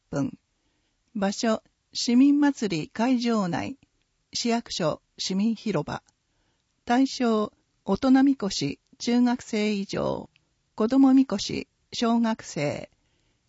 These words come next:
協力、和親会。参加希望は、当日十三時五十分に、菊花店前、市役所議会棟、行政棟間、渡り廊下の下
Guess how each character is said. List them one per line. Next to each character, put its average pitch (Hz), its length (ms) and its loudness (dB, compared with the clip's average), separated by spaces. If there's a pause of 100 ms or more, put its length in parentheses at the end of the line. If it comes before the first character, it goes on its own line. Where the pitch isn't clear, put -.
(140)
協 247 240 2
力、 208 500 -4 (380)
和 180 100 0
親 247 340 2
会。 - 360 -8 (960)
参 262 300 0
加 254 140 -4
希 254 160 -4
望 214 280 2
は、 190 220 0 (200)
当 254 200 4
日 240 560 0
十 262 200 0
三 285 280 2
時 170 120 -4
五 175 140 -2
十 196 140 -2 (160)
分 160 280 -2
に、 160 240 -4 (440)
菊 208 200 -4 (100)
花 254 160 -2
店 247 400 4
前、 220 300 -2 (540)
市 - 200 -4
役 277 260 0
所 180 320 0
議 170 180 -4
会 226 240 -2
棟、 180 480 0 (140)
行 226 220 0
政 240 360 -2
棟 220 260 -2
間、 - 380 -4 (260)
渡 254 300 -2
り 254 120 2
廊 240 220 0
下 160 140 -6
の 147 140 -2
下 - 440 -6